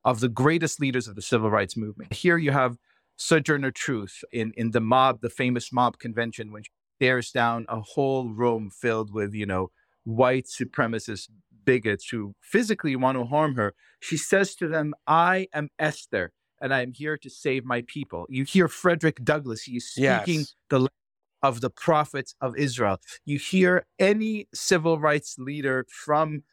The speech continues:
Speaker 1: Martin Luther King Junior who says, "I've been to the mountaintop." Which mountaintop is he talking about?
Speaker 2: Sinai.
Speaker 1: To Barack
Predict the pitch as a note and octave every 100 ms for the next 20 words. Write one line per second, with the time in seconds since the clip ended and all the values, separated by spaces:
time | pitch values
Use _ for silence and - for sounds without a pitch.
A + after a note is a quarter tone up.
0 | _ C#3 D#3 E3 D#3 D#3 - C#3+ - D#3+
1 | C#3 D3+ D#3+ C#3 B2 - D3+ C#3+ C#3+ D#3+
2 | D#3+ D3+ C#3 D3 F3 E3 D3 C3+ G#3 A#3+
3 | A3+ A#3+ A3 G3+ G#3 G3 F#3+ - G3+ G#3
4 | G3+ D#3+ C3+ B2 A2+ A2+ G2+ - A3 A3
5 | C#3+ E3+ F3